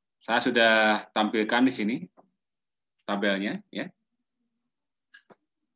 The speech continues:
Jadi, substitusi trigonometri itu bisa kita lakukan kalau di dalam integran itu terdapat bentuk-bentuk radikal seperti ini, ya. Jadi,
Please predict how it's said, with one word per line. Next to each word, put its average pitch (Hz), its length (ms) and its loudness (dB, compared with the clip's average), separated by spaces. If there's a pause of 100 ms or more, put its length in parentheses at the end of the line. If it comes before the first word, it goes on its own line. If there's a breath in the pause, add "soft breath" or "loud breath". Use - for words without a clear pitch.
(320)
Jadi, 101 480 -2 (240)
substitusi 139 720 -2
trigonometri 110 960 0
itu 98 160 -10
bisa 101 400 -6
kita 95 240 -8
lakukan 120 320 -2
kalau 113 240 -2
di 113 160 -4
dalam 101 480 -4 (1400)
integran 110 640 0
itu 117 160 -6
terdapat 110 640 -2 (480 loud breath)
bentuk-bentuk 113 720 -6
radikal 101 480 -4
seperti 92 480 -10
ini, - 80 -20
ya. 104 160 -12
Jadi, 92 240 -8